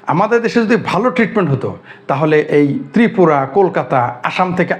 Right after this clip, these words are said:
আমাদের দেশে এসে চিকিৎসা করতো। এই ভারতের অন্তত তিনটি চারটি রাজ্য থেকে আমাদের দেশে চিকিৎসা করার কথা, কারণ তাদের কাছে কলকাতা থেকে দিল্লি, ত্রিপুরা থেকে দিল্লি, আসাম থেকে দিল্লি বা মাদ্রাজে যাওয়া অনেক কষ্টের বিষয়, অনেক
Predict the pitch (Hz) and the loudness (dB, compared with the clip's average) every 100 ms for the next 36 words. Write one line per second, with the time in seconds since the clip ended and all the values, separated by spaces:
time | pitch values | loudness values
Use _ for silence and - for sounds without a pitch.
0 | - 302 349 330 285 277 254 240 202 220 | -4 -2 0 0 0 2 2 0 2 0
1 | 185 165 127 - 92 - - - - - | 0 0 -2 -4 -8 -10 -20 -20 -20 -20
2 | - 127 127 135 175 196 190 175 180 190 | -12 -4 -2 0 0 -2 -2 0 0 2
3 | 202 - 339 330 277 262 233 226 214 202 | 0 0 -2 0 0 0 -2 0 0 0
4 | 190 165 147 147 - - - - 226 269 | 0 0 0 -2 -4 -20 -20 -4 0 2
5 | 262 240 220 202 185 175 143 131 110 104 | 2 2 2 2 2 2 0 0 -2 -6
6 | - - _ _ _ _ - - 160 165 | -12 -16 _ _ _ _ -20 -8 -4 -2
7 | 151 143 147 139 196 - - 151 127 - | -2 -4 -2 0 0 -2 -2 0 -2 -6
8 | - - _ _ - 180 180 180 - 143 | -18 -20 _ _ 0 0 0 -2 -2 0
9 | 175 135 190 175 147 135 - - - - | 0 2 4 4 4 2 -4 -14 -10 0
10 | 196 196 165 156 156 185 208 202 180 143 | 0 2 2 2 0 0 2 2 2 0
11 | - - 180 208 185 180 160 180 160 135 | -2 -2 -2 0 0 0 2 2 2 0
12 | 135 - 131 143 160 170 170 160 143 123 | -4 -6 -4 -2 -2 0 0 2 2 0
13 | 117 156 151 233 240 165 - 196 165 143 | -2 -2 0 0 0 -4 -2 -2 -2 -2
14 | 110 - 117 190 269 | -2 -4 -2 -2 -2